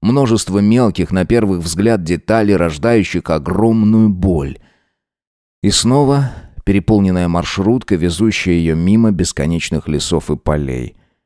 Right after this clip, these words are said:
И снова толкающиеся люди, простые рабочие, так не похожие на Шаталова. И снова ощущение, что осталось с этой жизнью один на один и ждать помощи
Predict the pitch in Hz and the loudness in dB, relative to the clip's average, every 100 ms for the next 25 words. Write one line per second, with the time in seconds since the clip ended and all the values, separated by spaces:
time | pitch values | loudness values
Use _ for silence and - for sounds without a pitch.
0 | _ - 90 - 113 135 139 127 107 85 | _ -6 -2 0 2 2 2 0 0 -2
1 | 80 123 110 - 92 - 87 87 113 123 | 0 0 2 0 -2 0 0 2 2 2
2 | 110 90 82 - 104 92 85 80 107 98 | 0 0 -2 0 2 2 2 2 0 0
3 | 92 85 - 85 87 78 73 - 98 80 | -2 -2 -2 -4 -4 -2 -4 0 0 0
4 | 82 80 - 82 - 80 64 53 50 - | -2 -2 -4 -6 -4 -4 -4 -6 -10 -14
5 | _ _ _ _ 78 78 - 104 117 80 | _ _ _ _ -6 -4 0 2 2 2
6 | 67 - - _ - 82 - 90 - 131 | -2 -6 -14 _ -8 -6 -2 -2 0 2
7 | 110 85 - 85 82 - 110 107 87 - | 2 0 -2 0 -2 0 0 2 0 0
8 | 92 82 82 76 92 110 80 80 69 69 | -2 0 -4 -2 0 0 0 -2 -2 0
9 | 104 98 85 76 73 104 101 73 71 76 | 2 2 2 -2 0 2 2 0 -4 -4
10 | - - 92 90 87 - 80 73 | -4 0 2 2 -2 -4 -4 -6